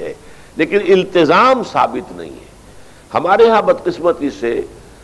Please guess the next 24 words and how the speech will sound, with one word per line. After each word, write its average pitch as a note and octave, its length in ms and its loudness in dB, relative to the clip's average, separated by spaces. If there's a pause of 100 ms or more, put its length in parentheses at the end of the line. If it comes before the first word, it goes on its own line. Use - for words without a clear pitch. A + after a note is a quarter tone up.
(100)
हमारे E3+ 320 0
यहाँ F3 200 2
तो C#3 80 0
आमतौर F3+ 400 2
पर E3+ 160 -4
तस्वुर D3+ 440 -4
ये D3 120 2
हो A#2+ 180 2
गया B2 240 2
है B2 120 6
कि B2+ 160 -6
गोया B2+ 240 2
कि A#2+ 140 -4
अगर A#2 140 -4
दुआ A#2+ 260 2
नहीं C#3+ 140 -2
मांगी B2+ 240 -2
तो C3+ 120 -4
नमाज A2+ 320 0
ही A#2+ 60 -4
नहीं A#2 120 -4
पढ़ी, G2+ 220 -8
गोया F2+ 260 -6
कि - 140 -18